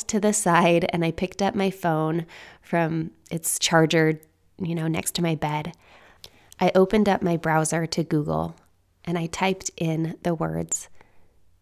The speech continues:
"Do I have depression?" And what popped up was a bunch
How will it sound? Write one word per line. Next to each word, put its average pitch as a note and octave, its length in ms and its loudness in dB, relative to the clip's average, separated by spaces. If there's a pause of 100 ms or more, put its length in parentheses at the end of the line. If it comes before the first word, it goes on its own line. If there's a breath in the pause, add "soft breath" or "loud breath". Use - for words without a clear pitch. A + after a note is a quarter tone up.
(640)
"Do F3+ 180 0
I F3+ 220 0
have D#3+ 540 0
depression?" - 580 -6 (1400 loud breath)
And F3 140 4
what - 180 2
popped A#3+ 340 4
up D#3 360 -4 (520)
was E3+ 540 2 (580)
a F3 60 -4
bunch A3+ 400 0